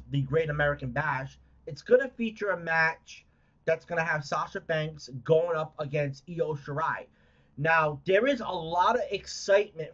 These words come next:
for this match because many people consider this as a dream match for many wrestling fans. And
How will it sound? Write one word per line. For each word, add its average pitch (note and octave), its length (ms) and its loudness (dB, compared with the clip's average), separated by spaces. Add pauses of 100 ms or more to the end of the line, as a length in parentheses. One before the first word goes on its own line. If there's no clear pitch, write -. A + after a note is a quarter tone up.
for D3+ 140 0
this C#3 260 -8
match C3+ 460 -6
because D3 720 0 (560)
many A#3+ 380 0
people B3 340 -4
consider G3+ 500 -6
this F3 280 -8
as D#3+ 240 -4
a D3 80 -2
dream D#3+ 380 -8
match D3+ 360 -4
for C3+ 220 -8
many D3+ 360 -2
wrestling C3+ 560 -4
fans. G2+ 500 -12 (360)
And C#3 500 0